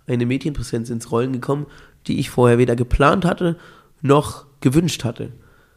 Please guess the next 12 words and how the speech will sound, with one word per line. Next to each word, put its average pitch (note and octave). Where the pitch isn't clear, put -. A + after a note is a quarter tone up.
Und A#2+
das -
hat C#3
mir F3
aber C#3
Stück -
für -
Stück C3
wieder C3+
ein B2+
Stück -
weit, C#3+